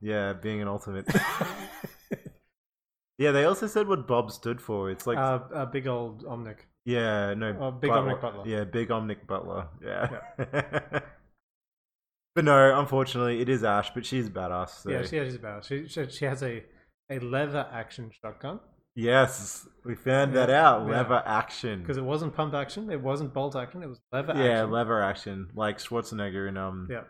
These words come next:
Speaker 1: in
Speaker 2: Terminator.
Speaker 1: Terminator Two.
Speaker 2: Yeah.
Speaker 1: Yeah. Yep. So pretty good. Um, also, apparently, I read up that her other gun is a rip-off of something from Team Fortress Two.
Speaker 2: Uh, that's probably true. I do not know if her team.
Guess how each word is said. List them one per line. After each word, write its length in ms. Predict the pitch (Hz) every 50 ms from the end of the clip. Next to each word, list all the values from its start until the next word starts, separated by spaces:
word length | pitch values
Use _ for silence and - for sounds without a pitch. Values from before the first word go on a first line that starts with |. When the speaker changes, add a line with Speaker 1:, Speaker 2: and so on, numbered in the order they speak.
| _ _
Speaker 1:
in 540 | - 104 101 98 95 92 92 90 90 185 127
Speaker 2:
Terminator. 380 | - 139 113 107 107 104 104 98
Speaker 1:
Terminator 60 | - - -
Two. 300 | - 104 101 101 98 95 -
Speaker 2:
Yeah. 80 | - 101
Speaker 1:
Yeah. 200 | 101 95 92 85 - - _ _ _ _ _ _ _ _ _ _ _ _ _ _ _ _ _ -
Yep. 320 | 127 135 131 - - -
So 280 | - - 123 120 120 117
pretty 180 | - 131 131 123
good. 280 | 123 139 139 139 139 - - -
Um, 540 | 127 120 117 113 117 117 113 113 113 113 - - _ _ _ _ -
also, 400 | 135 160 175 - - 175 180 170
apparently, 640 | - 139 - - 135 147 165 170 170 151 160 160 156 131
I 100 | 127 113
read 280 | 107 113 120 120 110
up 340 | 113 110 104 98 - - -
that 180 | 107 107 107 104 - - - -
her 800 | 110 110 110 110 110 107 107 107 107 107 107 107 107 104 - - - -
other 260 | 117 123 131 151 127
gun 500 | 98 - 110 104 101 101 101 101 98 -
is 240 | - 110 110 104 92
a 80 | 107 101
rip-off 540 | 95 117 120 123 - 120 120 117 110 -
of 100 | 110 98
something 300 | - - 117 98 107 107
from 180 | 101 - 107 98
Team 220 | - - 107 104
Fortress 420 | - - 101 101 - - 90 - -
Two. 380 | - - - 101 107 135 185 - _ _ _ _ _ _ _ _ _ _ _ _ -
Speaker 2:
Uh, 380 | 151 151 151 147 143 139 135
that's 180 | 127 139 135 127
probably 240 | - 135 110 107 101
true. 320 | - - 127 135 139 135
I 120 | 131 123 113
do 100 | 113 120
not 140 | 117 117 110
know 80 | 110
if 80 | 104 95
her 80 | 107
team. 180 | 107 - 113 110